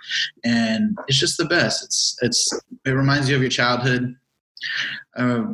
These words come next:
p-, pick up baseball games. You probably don't see that a lot, but the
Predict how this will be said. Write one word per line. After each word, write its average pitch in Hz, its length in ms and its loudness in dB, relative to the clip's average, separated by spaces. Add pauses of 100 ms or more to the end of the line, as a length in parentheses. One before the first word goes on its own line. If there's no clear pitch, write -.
(380)
p-, 139 240 0
pick 135 180 0
up 131 140 2
baseball 127 360 0
games. 123 300 2
You 123 60 -4
probably 135 260 2
don't 127 300 -2
see - 160 -2
that 123 180 2
a 120 40 0
lot, 120 260 2
but 117 100 -2
the 107 260 0